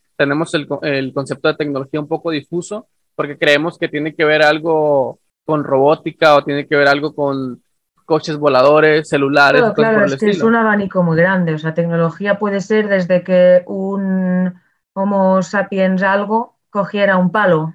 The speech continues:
Speaker 2: y eso ya es tecnología.
Speaker 1: Sí, para mí tecnología, bueno, si nos vamos a la, la definición en sí, es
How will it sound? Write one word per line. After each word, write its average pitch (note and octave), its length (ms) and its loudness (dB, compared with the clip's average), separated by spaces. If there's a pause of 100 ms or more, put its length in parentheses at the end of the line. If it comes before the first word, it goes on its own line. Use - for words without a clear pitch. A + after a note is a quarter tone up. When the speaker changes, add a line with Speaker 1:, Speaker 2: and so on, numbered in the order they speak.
(120)
Speaker 2:
y F3+ 220 -2
eso F3 220 -2
ya E3 580 2
es E3 240 -6
tecnología. D#3 640 -8
Speaker 1:
Sí, G3+ 200 4
para D#3+ 220 0
mí F3+ 260 0
tecnología, G3 720 0
bueno, D3 500 -2
si C#3+ 120 -12
nos C#3 140 -4
vamos D#3+ 180 -4
a D3+ 60 2
la, C3+ 260 2
la B2+ 100 -4
definición C3+ 420 -10
en D3+ 80 -10
sí, D#3+ 180 -2
es C#3+ 320 0